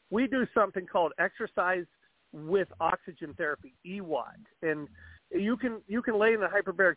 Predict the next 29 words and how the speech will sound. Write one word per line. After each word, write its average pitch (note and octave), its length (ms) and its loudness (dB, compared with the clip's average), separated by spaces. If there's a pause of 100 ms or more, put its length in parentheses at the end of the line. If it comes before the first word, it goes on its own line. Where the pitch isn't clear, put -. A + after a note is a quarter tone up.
chamber A3+ 360 -2
for F3 120 -2
an E3 120 -6
hour, G3+ 240 0
or D3 120 0
you F3 180 -12
can G3+ 160 -12
exercise F3+ 480 -6
on E3 100 -4
a D3+ 120 -2
bike F3+ 240 -2
with D3 240 -2
hundred E3+ 160 -2
percent D3+ 300 -2
oxygen D3 580 -2 (400)
for D#3+ 120 0
fifteen E3+ 480 -2
minutes F3+ 280 0 (360)
and E3 200 -2
really A#3+ 340 2
oxygenate F3 600 -4
your D3+ 100 -12
body, D3+ 360 -2
which, C3+ 160 -8 (340)
guess D#3 200 0
what? F#3+ 300 0 (380)
Causes D#3+ 380 2
calorie, F#3 500 0 (140)
um, C#3+ 320 2